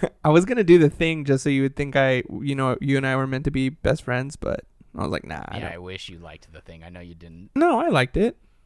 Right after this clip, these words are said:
Speaker 1: What, what are you talking
Speaker 2: You liked
Speaker 1: about?
Speaker 2: it, but you didn't love it. You didn't love it.
Speaker 1: Yeah, because it's an old movie. <laughs> But
Speaker 2: You're
Speaker 1: you know
Speaker 2: supposed to like it as much as me.
Speaker 1: <laughs> That's never gonna happen. I will probably never watch it again.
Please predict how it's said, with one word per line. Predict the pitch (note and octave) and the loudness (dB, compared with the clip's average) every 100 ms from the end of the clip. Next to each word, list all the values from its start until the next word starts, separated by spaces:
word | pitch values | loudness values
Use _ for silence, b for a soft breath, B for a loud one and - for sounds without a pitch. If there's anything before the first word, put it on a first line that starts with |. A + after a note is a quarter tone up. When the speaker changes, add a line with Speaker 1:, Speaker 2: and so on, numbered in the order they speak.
| _ _ | _ _
Speaker 1:
What, | - E4 - | -2 -2 -2
what | C#4+ | -6
are | |
you | |
talking | - C4 C#3 | 2 2 4
Speaker 2:
You | |
liked | C3+ B2+ | 2 4
Speaker 1:
about? | - | 0
Speaker 2:
it, | |
but | G#2+ | -2
you | A2+ | -14
didn't | A2+ F#2 | -16 -16
love | F#2+ F#2+ F#2+ G2 | -12 -10 -8 -8
it. | F2 D#2+ _ _ _ | -12 -16 _ _ _
You | G2+ G2 | -16 -16
didn't | F2 | -16
love | F2+ F2+ F#2 F#2 F2 | -16 -14 -12 -12 -14
it. | B1 - - | -18 -12 2
Speaker 1:
Yeah, | G#3 C3+ | 4 4
because | E3 D#3+ D3 | 4 0 -2
it's | - | -6
an | C#3 | -4
old | C3+ E3 | 0 0
movie. | B2 G#2 G#2 A2+ - b b b b | -2 -8 -8 -10 -14 b b b b
<laughs> | C3+ - | -2 2
But | D3 - D#3 | 2 4 4
Speaker 2:
You're | C#3+ | 4
Speaker 1:
you | C3+ | -2
know | C3+ | -2
Speaker 2:
supposed | |
to | D3 | -4
like | C#3 C3 | -6 -6
it | A2+ | -8
as | F#2 | -10
much | G2+ G2 G2 | -14 -12 -12
as | F#2 | -16
me. | F2+ - E3+ C#3+ | -18 -4 0 6
Speaker 1:
<laughs> | C3+ | 6
That's | D3+ C#3 F#3 E3+ | 6 6 4 2
never | D#3+ C3+ D#3 | 4 4 2
gonna | C3+ C3+ | 0 -2
happen. | B2+ C3 | -2 -2
I | B2+ | -2
will | C3+ | -4
probably | - C#3+ D3+ D3+ | 2 6 8 8
never | C#3 C3 | 6 0
watch | C3 B2 | -2 -4
it | - | -4
again. | B2+ A#2+ B2 | -4 -4 -4